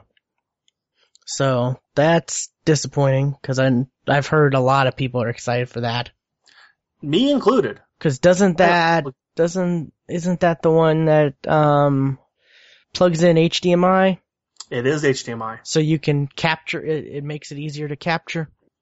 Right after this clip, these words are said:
Speaker 2: Well, I mean, the Retron three is, uh, com-, is component.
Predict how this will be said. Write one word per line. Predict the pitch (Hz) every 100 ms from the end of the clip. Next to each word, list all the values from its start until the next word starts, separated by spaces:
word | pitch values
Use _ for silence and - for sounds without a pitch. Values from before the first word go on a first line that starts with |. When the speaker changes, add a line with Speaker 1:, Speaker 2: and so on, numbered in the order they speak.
| - -
Speaker 2:
Well, | 240 226 208 - -
I | 190
mean, | 185 175 160 - _ _ _ _ - - _ _ _ -
the | 180 190 185 175 160 - - 156 _ _ _ -
Retron | 202 202 190 156
three | 160 202 170
is, | 147 135 127 - -
uh, | 170 131 127 127
com-, | - 143 139 151
is | 127 -
component. | 139 127 156 123 123